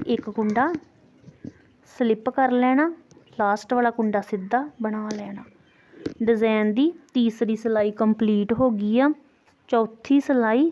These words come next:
ਸਿੱਧੀ ਸਾਈਡ ਤੋਂ, ਚੌਥੀ ਸਿਲਾਈ ਵੀ ਤੁਸੀਂ ਦੂਸਰੀ ਸਿਲਾਈ ਵਾਂਗ ਹੀ ਬਣਾਉਣੀ। ਐਕਸਟਰਾ ਕੁੰਡਾ ਲਾ ਲੈਣਾ, ਪਹਿਲਾਂ ਇੱਥੇ ਦੋ ਹੀ, ਹੁਣ ਇੱਕ ਕੁੰਡਾ ਸਿੱਧਾ ਬਣਾ ਲੈਣਾ। ਵਲ ਵਾਲੇ ਨੂੰ ਸਲਿੱਪ ਕਰ ਲੈਣਾ,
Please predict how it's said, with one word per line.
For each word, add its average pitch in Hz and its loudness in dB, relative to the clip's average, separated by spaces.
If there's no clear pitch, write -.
ਸਿੱਧੀ 220 -2
ਸਾਈਡ 208 -2
ਤੋਂ, 190 -10
ਚੌਥੀ 226 -2
ਸਿਲਾਈ 233 2
ਵੀ 247 2
ਤੁਸੀਂ 269 0
ਦੂਸਰੀ 220 0
ਸਿਲਾਈ 208 2
ਵਾਂਗ 208 0
ਹੀ 240 0
ਬਣਾਉਣੀ। 247 2
ਐਕਸਟਰਾ 226 -2
ਕੁੰਡਾ 214 0
ਲਾ 196 0
ਲੈਣਾ, 262 2
ਪਹਿਲਾਂ 226 2
ਇੱਥੇ 240 0
ਦੋ 214 4
ਹੀ, 254 4
ਹੁਣ 269 0
ਇੱਕ 220 -4
ਕੁੰਡਾ 202 0
ਸਿੱਧਾ 208 -4
ਬਣਾ 214 -2
ਲੈਣਾ। 202 -8
ਵਲ 220 2
ਵਾਲੇ 208 2
ਨੂੰ 208 0
ਸਲਿੱਪ 208 -4
ਕਰ 247 0
ਲੈਣਾ, 262 2